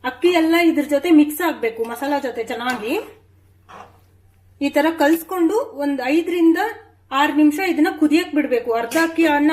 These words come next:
ಅಂತಾರಲ್ವಾ, ಆ ತರ ಆಗೋವರೆಗೂ ಬಿಡ್ಬೇಕು ಇದನ್ನ. ನಿಮಿಷ ಆಗಿದೆ, ಇವಾಗ ತೆಗಿತಾ ಇದೀನಿ ನಾನು ಪ್ಲೇಟ್ನ. So ಚೆನ್ನಾಗ್ ಕುದಿತಾ ಇದೆ ಇದು. ಅರ್ಧ ಅನ್ನ, ಅರ್ಧ ಅಕ್ಕಿ ಆಗಿದೆ ಇವಾಗ. ಅನ್ನ ಈ ತರ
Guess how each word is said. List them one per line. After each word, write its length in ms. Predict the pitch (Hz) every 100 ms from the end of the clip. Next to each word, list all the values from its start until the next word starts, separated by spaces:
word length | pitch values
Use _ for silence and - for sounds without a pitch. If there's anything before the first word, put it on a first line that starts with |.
| 302
ಅಂತಾರಲ್ವಾ, 460 | 285 285 285 269 359 349 277
ಆ 20 | 302
ತರ 80 | 302 277
ಆಗೋವರೆಗೂ 400 | 269 294 294 330 269
ಬಿಡ್ಬೇಕು 300 | 247 262 262
ಇದನ್ನ. 220 | 196 202 262 427 - _ _ _ _ _ _ -
ನಿಮಿಷ 200 | 302 302 349 285
ಆಗಿದೆ, 320 | 294 302 240 339 - 311
ಇವಾಗ 180 | 277 262 262
ತೆಗಿತಾ 280 | 254 302 294
ಇದೀನಿ 180 | 240 226 220
ನಾನು 120 | 202
ಪ್ಲೇಟ್ನ. 260 | 247 240 214 269 - - - - - - - - - - - - - - - - - - - - - -
So 80 | 254
ಚೆನ್ನಾಗ್ 260 | 247 269 320 269
ಕುದಿತಾ 280 | 262 294 277
ಇದೆ 120 | 262 220
ಇದು. 140 | 202 247 427 - - - - - - - - - - - - - - - -
ಅರ್ಧ 160 | 262 254 339
ಅನ್ನ, 140 | 330 330 311 - - 240
ಅರ್ಧ 160 | 247 339 339
ಅಕ್ಕಿ 180 | 330 339 269
ಆಗಿದೆ 260 | 285 330 294 247
ಇವಾಗ. 220 | 233 214 262 381 -
ಅನ್ನ 140 | 254 311 285
ಈ 40 | 269
ತರ 100 | 269